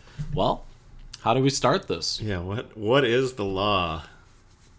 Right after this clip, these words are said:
Speaker 2: Oh, my.
Speaker 1: Well, the word law, as we're discussing today, uh, it refers to common law. Whereas everything else that we know as law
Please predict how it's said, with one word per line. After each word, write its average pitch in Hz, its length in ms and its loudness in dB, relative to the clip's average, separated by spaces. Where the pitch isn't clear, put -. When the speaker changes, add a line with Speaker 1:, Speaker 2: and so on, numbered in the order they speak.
Speaker 2:
Oh, 107 520 -2
my. 90 400 -10
Speaker 1:
Well, 135 300 6
the 117 80 4
word 160 240 6
law, 131 480 10
as 107 260 2
we're 120 280 2
discussing 117 580 -2
today, 107 580 0
uh, 101 420 2
it 107 140 -4
refers 110 360 2
to - 80 -2
common 139 460 6
law. 78 280 -10
Whereas 90 580 2
everything 170 500 0
else 156 320 2
that 104 180 2
we 107 100 0
know 110 280 2
as 101 320 0
law 110 460 4